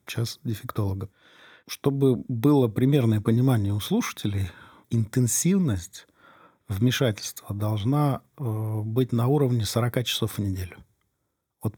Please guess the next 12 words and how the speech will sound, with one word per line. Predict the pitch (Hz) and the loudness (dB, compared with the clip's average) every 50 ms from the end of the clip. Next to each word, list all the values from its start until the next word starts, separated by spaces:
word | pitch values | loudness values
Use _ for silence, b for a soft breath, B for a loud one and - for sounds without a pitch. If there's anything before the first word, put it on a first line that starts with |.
| _ _ | _ _
представьте, | - 131 120 - - 131 113 - - - | -2 -2 -2 -2 -2 -4 -4 -4 -8 -8
какой | - 107 104 - - 107 104 | -8 -8 -6 -2 -2 -2 -2
объём | - - 120 117 110 123 120 117 104 98 95 95 90 - B B B B B B | -2 -4 -4 -2 0 2 2 2 2 0 -2 -4 -6 -10 B B B B B B
работы | 104 107 113 135 175 185 - - | -6 -4 -2 0 -2 -2 -2 -2
нужно | 110 113 101 98 104 | -2 -2 -2 -2 -4
проводить | 101 - - 104 107 110 107 104 - | -6 -4 -4 -4 -4 -4 -4 -6 -8
с | - - | -8 -8
ребёнком, | - 113 131 165 190 190 - 110 92 - B B B B B B B B B B _ | -4 -2 0 0 -2 -2 -4 -6 -8 -8 B B B B B B B B B B _
и | - 120 117 120 120 120 120 120 117 107 - - _ _ _ - | 0 2 4 4 4 6 4 4 4 2 0 -4 _ _ _ 0
только | - 127 120 - 127 | 0 2 2 2 2
настолько | 117 131 123 - - - 160 135 113 - - 101 92 | 2 2 2 0 2 2 4 4 4 2 0 -2 -4
эффективное | 85 - 113 - - - 120 113 101 95 95 95 87 - | -4 -4 -6 -6 -2 0 2 2 2 2 0 -2 -4 -6